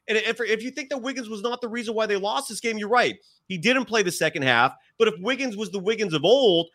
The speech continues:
maybe they go into the first half with a damn lead. It's not a tie game. The, the, the first half does matter in, in the whole picture.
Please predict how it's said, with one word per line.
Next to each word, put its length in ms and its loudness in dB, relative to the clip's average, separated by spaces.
maybe 240 4
they 100 0
go 160 2
into 160 -2
the 80 -6
first 320 -2
half 320 6
with 280 0
a 100 2
damn 500 2
lead. 500 0
It's 120 -8
not 140 0
a 40 -8
tie 280 0
game. 360 -2
The, 160 -2
the, 140 0
the 220 0
first 220 -4
half 200 0
does 180 0
matter 500 0
in, 140 -4
in 120 -6
the 60 -2
whole 180 -4
picture. 400 -8